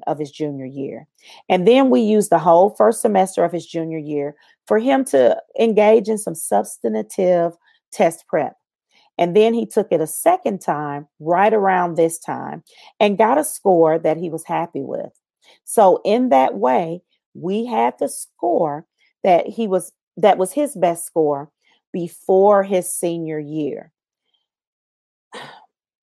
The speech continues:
I spaced out the opportunities for him to test and retest because I did not want to stress him. I didn't want to make him feel as if he was the score. And, uh, it turned out well for our family.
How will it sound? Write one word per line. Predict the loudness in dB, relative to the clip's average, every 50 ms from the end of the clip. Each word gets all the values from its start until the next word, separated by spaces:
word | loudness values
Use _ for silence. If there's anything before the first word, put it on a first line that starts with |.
| _ _ _ _ _ 0
I | 0 0
spaced | 0 0 -4 -4 -2 2 4 4 4 4 2 -6 -8 -8 -6
out | -2 0 2 0 0 0 -4
the | -4 -2 0 0
opportunities | 0 -2 -6 -8 -10 -10 -10 -10 -8 -8 -8 -8 -8 -10 -10 -10
for | -10 -10 -10
him | -10 -10 -12
to | -12 -16
test | -8 -4 -2 -2 -2 -2 -4 -8
and | -10 -8 -8
retest | -6 -6 -6 -6 -6 -6 -6 -6 -6 -8 -10 -14 -18 _ -20 -20 -20 -12 _ -4
because | -2 2 2 2 4
I | 2 0
did | 0 2 2 2 2 2
not | 2 0 0 0
want | -2 -4 -4 -6
to |
stress | -8 -12 -14 -8 -4 -2 -2 -2 -2 -4
him. | -4 -4 -4 -4 -6 -8 -14 -20 _ -4
I | -4 -2
didn't | 0 0 0 0 0
want | -2 -2 -2 -2
to |
make | -2 -2 -2 -2 -2 -4
him | -8 -8
feel | -4 0 2 2 4
as | 2 0 -2
if | -4 -6
he | -8 -10 -6 -4 -4 -4 -2
was | 0 0 2 2 2 0 -4
the | -10 -10
score. | -10 -10 -6 -4 -2 -2 -2 -4 -4 -8 -14 _ _ _ _ -20 -20 _ _ 0
And, | 2 2 4 4 4 2 0 0 2
uh, | 4 4 6 6 4 4 4 0
it | 0 0 -2
turned | -8 -6 -4 -2 -2 0 0
out | 0 0 0 0 0
well | 0 0 2 2 2 0 -2
for | -4 _ -4 -4 -4
our | -4 -6 -8 -10 -12
family. | -10 -10 -10 -8 -10 -12 -16 -16 -18 -18 -20